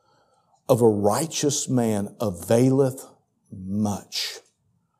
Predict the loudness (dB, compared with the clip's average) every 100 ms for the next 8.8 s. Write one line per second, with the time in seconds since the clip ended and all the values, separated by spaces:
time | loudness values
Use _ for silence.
0 | _ 0 0 2 4 4 4 -4 0 0
1 | 0 -4 -16 -18 -18 -20 -20 _ _ _
2 | 0 2 6 6 6 6 8 8 6 2
3 | 4 4 4 4 4 6 6 2 0 4
4 | 6 6 6 6 4 -2 2 4 4 2
5 | 0 0 2 4 4 4 -4 -20 -20 _
6 | -6 4 8 8 6 4 4 4 2 2
7 | 4 4 4 2 2 2 2 2 0 -2
8 | -2 -2 0 -2 -6 -14 -16